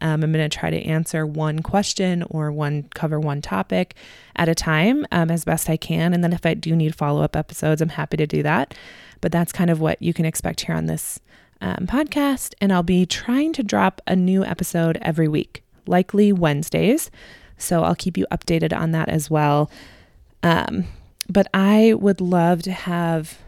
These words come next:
full episodes that are just dedicated to the actual questions and the actual struggles that you guys are going to,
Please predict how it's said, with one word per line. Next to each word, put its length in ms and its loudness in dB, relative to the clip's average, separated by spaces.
full 340 0
episodes 580 0
that 120 0
are 60 0
just 240 -4
dedicated 500 -2
to 280 -4
the 160 -4
actual 480 -4
questions 680 -6
and 160 -2
the 120 -4
actual 440 -2
struggles 440 0
that 140 -4
you 80 -2
guys 180 -2
are 80 -4
going 340 -4
to, 260 0